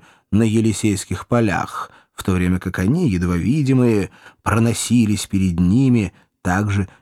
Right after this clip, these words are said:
едва видимыми. "Есть у вас пистолеты, рапиры? Вы, семнадцать. Вы один из проклятых мнимых патрулей,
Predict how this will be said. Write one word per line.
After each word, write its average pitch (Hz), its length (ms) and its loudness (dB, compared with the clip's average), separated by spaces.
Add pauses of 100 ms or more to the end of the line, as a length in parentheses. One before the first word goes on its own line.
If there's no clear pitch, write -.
едва 90 460 0
видимыми. 80 640 -4 (920)
"Есть 262 360 0
у 277 40 2
вас 233 180 0
пистолеты, 120 680 -2
рапиры? 143 680 0 (260)
Вы, 113 320 0
семнадцать. 110 720 -4 (480)
Вы 107 160 2
один 165 280 2
из 143 120 -2
проклятых 156 640 0
мнимых 156 460 2
патрулей, 170 760 -2